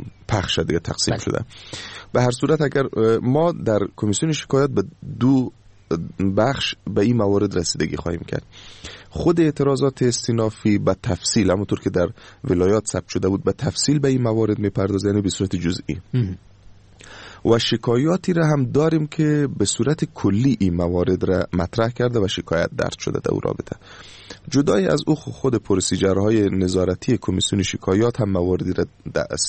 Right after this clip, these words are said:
Speaker 1: ثبت کرده. اه، یعنی موارد هست، یعنی در دو جهت، هم به صورت تفصیلی و هم به
Speaker 2: مهم.
Speaker 1: صورت کلی ما بررسی‌های خود داش-، خواهیم داشت. آه،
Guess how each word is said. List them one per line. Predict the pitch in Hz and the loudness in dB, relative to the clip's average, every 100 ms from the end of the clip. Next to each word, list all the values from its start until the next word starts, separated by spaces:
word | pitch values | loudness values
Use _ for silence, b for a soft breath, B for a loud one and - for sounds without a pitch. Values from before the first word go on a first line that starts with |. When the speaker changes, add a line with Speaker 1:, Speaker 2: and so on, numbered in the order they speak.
| - | -4
Speaker 1:
ثبت | - - - - | -4 -4 -4 -6
کرده. | - - - - B B B B B - | -8 -6 -6 -10 B B B B B 0
اه، | 127 127 - | 2 2 2
یعنی | 156 202 202 - - | 0 0 0 -2 -2
موارد | 135 131 135 151 160 | 0 2 2 0 -2
هست، | 107 90 - - b | -2 -4 -6 -16 b
یعنی | 139 165 | 0 2
در | 127 | 2
دو | 123 143 | 2 0
جهت، | 107 95 98 | 2 0 0
هم | 120 123 | -2 0
به | |
صورت | 98 104 104 | 0 0 -2
تفصیلی | - 95 85 - 101 | -2 -4 -2 0 0
و | 147 | 2
هم | 123 | 2
به | 101 | 2
Speaker 2:
مهم. | 92 | 0
Speaker 1:
صورت | - 95 95 | 0 -2 -4
کلی | - 101 95 135 | -4 0 2 2
ما | 156 135 | 2 2
بررسی‌های | 113 98 95 - 110 | 0 0 0 0 0
خود | 107 107 | 0 0
داش-، | 92 - 90 98 - | 0 0 0 -2 -6
خواهیم | - 95 117 | -4 -2 0
داشت. | 165 190 - B B B B B | 0 -2 -6 B B B B B
آه، | 101 104 101 101 101 | 4 4 4 2 0